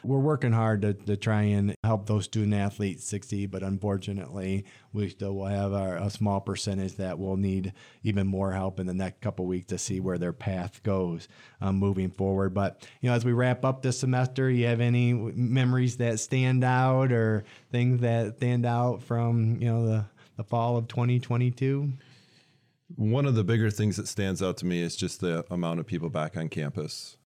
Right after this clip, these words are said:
Speaker 2: It's such a difference from a year ago. So whether it was the student athlete orientation that started in August or the home slash at another facility, uh, v-, you know, whether it was volleyball or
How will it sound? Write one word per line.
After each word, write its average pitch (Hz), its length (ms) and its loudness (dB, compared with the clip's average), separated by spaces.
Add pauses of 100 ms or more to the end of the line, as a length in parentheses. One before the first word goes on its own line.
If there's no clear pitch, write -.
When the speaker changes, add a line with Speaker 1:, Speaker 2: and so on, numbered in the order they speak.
Speaker 2:
It's - 200 -10
such 92 220 -4
a 85 60 -6
difference 85 360 -4
from 85 160 -6
a 82 60 -2
year 80 220 -2
ago. 80 340 -4
So 78 560 -6 (140)
whether 82 400 -4
it 65 60 -8
was 78 140 -10
the 85 120 -6
student 85 320 -4
athlete 80 360 -6
orientation 82 680 -4
that 80 140 -6
started 80 420 -4
in 76 360 -6
August 87 760 -4
or 78 600 -8 (140)
the 78 420 -6 (500)
home 87 640 -2
slash 82 760 -6 (460)
at 87 160 -2
another 85 300 0
facility, 85 800 -2 (200)
uh, 76 400 -8 (420)
v-, - 240 -16 (100)
you 90 160 -4
know, 78 220 -6
whether 85 260 -4
it 73 40 -8
was 80 120 -12
volleyball 80 680 -4
or 73 260 -8